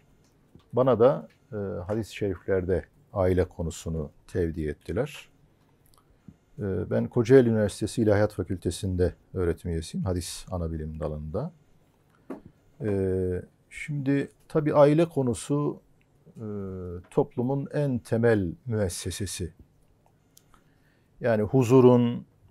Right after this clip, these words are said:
bazen huzursuzluğun, toplumsal, e, huzurun, huzursuzluğun kaynağı olması bakımından, e, oldukça önemli bir kurum.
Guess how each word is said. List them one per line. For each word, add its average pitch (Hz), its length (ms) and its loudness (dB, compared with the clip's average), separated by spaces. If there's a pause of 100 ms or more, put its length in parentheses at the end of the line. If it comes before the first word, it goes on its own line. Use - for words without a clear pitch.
(140)
bazen 113 480 8
huzursuzluğun, 104 1080 2 (840)
toplumsal, 120 840 4 (220)
e, - 60 -10 (360)
huzurun, 98 720 0 (120)
huzursuzluğun 101 800 -2
kaynağı 90 400 0
olması 85 460 -2
bakımından, 85 640 -6 (840)
e, - 40 -8
oldukça 120 600 -2
önemli 120 360 4
bir - 380 -2
kurum. 131 420 2